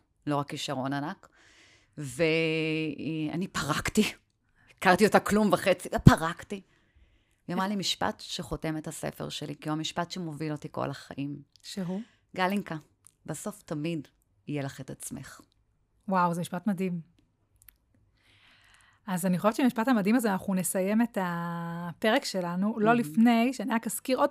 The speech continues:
Speaker 2: פרט קטן, שבנוסף להיות-, להיותך כותבת ועורכת דין מוכשרת, עד לא מזמן כיכבת בהצגות.
Speaker 1: אה, <laughs> מבשלים זוגיות.
Speaker 2: אז, אז רגע לפני שאנחנו מסיימים,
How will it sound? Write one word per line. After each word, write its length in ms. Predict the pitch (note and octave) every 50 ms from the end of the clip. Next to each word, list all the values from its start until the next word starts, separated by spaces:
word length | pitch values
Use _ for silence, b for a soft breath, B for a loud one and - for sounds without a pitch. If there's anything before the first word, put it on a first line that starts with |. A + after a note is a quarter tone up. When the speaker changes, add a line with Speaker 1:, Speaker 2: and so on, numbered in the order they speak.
| - _ -
Speaker 2:
פרט 220 | - D4+ D#4 D4+
קטן, 400 | - - C4 B3+ - G#3+ G3+ G#3 A#3+ C4 C4 - b b b b b b b b b b b b b b b
שבנוסף 440 | - - G#3 G3 G3+ G3+ - D4 C#4+
להיות-, 320 | D#4 C#4+ A#3 G#3+ G#3 -
להיותך 560 | - A3 G#3 G#3 G3+ G3 - C4 B3+ - - - - _ _ _ _ -
כותבת 600 | - C4 - - A#3 G3+ E3 F3 E3 - - - _ _ _ -
ועורכת 320 | G3 G3 G#3 A3 - B3+
דין 120 | G3+ A#3 G#3+
מוכשרת, 560 | G3+ F#3+ - - - F3+ E3+ F3+ - - - _ b b b b b b b b b b b
עד 160 | G#3 G#3 A3
לא 60 | B3
מזמן 520 | A#3+ A3 F3+ F3 F3+ F#3 F3+ F#3+ G3+ G#3+ A3+ A#3 - -
כיכבת 420 | - F#3 - - G3+ G3+ - -
בהצגות. 920 | G#3+ A3+ A3 A3+ A3 A3 A3+ - G#3 - - G#3+ F3+ F3+ D4 E4 - - - - - _ -
Speaker 1:
אה, 500 | - A#3 C4+ D4+ E4 D4+ A#3+ G#3 F#3+ F#3 G3+ - - D#4 D#4+
<laughs> 280 | G#3+ B3+ D#4 D#4 C4 A3
מבשלים 380 | G3+ E3+ F3+ - - A#3 A#3+ B3
זוגיות. 560 | B3 D4 C4 A#3 E3+ F3 F3 F3+ A3 B3+ B3+ -
Speaker 2:
אז, 200 | A#3+ G#3+ G#3 G3 A3 A#3
אז 200 | B3+ A#3 G#3+ G3
רגע 240 | A3+ G#3+ C4 D4 E4
לפני 140 | D#4+ - D#4+
שאנחנו 220 | - E4 - -
מסיימים, 680 | C4 B3+ B3 - C#4 A#3+ A3+ A3 A#3 A#3+ B3 C4+ D#4